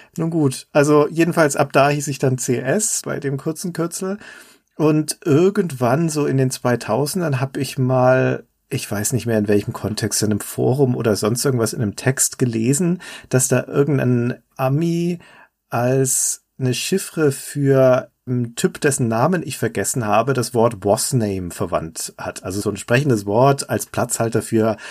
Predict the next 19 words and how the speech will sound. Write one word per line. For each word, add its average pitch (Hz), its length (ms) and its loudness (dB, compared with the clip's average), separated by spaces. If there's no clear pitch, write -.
ich 107 200 -6
erzähle 131 260 2
eine 147 100 4
Geschichte 135 320 2
von - 140 -2
irgendjemanden, 117 580 0
aber 107 100 2
ich 98 120 -2
weiß 95 160 0
nicht 95 80 -6
mehr, 92 160 -6
wie 87 40 -8
der 80 140 -6
heißt. - 360 -10
Und 123 120 2
das 123 140 4
fand 170 180 2
ich 185 80 2
total 147 380 0